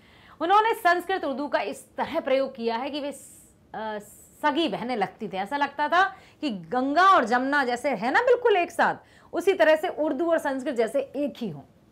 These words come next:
जैसे अंतहीन सफर, अब अंतहीन एकदम संस्कृत है तो सफर उर्दू है, तो एक ही शब्द लगता है, वो अंतहीन सफर। लग ही नहीं रहा है कि इसमें दो भाषाओं का मिश्रण है। प्रकृति की नजर देखो जरा,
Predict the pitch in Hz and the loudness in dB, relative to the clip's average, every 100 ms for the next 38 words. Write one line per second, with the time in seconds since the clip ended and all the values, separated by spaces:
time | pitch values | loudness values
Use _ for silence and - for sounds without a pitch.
0 | _ _ _ _ - 214 220 277 277 311 | _ _ _ _ -8 -4 -4 -6 -6 -6
1 | 320 269 320 311 320 311 349 359 _ _ | -6 -8 -8 -6 -6 -4 -6 -8 _ _
2 | _ _ _ _ _ - 226 240 277 302 | _ _ _ _ _ -6 -4 -4 -6 -4
3 | 320 302 349 302 277 214 208 320 339 339 | -6 -4 -6 -6 -10 -10 -8 -6 -6 -8
4 | 330 320 320 - 349 202 - _ _ _ | -8 -6 -6 -6 -8 -8 -12 _ _ _
5 | 269 - 247 247 254 262 226 208 190 151 | -12 -6 -6 -2 -4 -4 -6 -4 -6 -8
6 | 143 - - 262 320 - - 190 160 156 | -14 -20 -18 -10 -10 -10 -12 -12 -10 -12
7 | 156 - 143 143 - 196 226 233 208 180 | -14 -14 -16 -16 -16 -12 -10 -10 -10 -10
8 | 170 151 135 - _ _ - 233 285 359 | -12 -14 -18 -20 _ _ -2 0 2 0
9 | 330 330 320 320 285 - 311 214 277 220 | 0 0 0 -2 -8 -6 -6 -4 -4 0
10 | 208 214 208 220 180 170 165 135 - _ | -2 -2 -4 -4 -6 -10 -14 -14 -18 _
11 | _ _ - - - 302 311 359 359 349 | _ _ -20 -18 -2 -2 0 -2 0 2
12 | 311 226 262 311 330 - - 156 220 277 | 2 2 2 2 0 -2 -14 -8 -6 -6
13 | 285 294 | -8 -8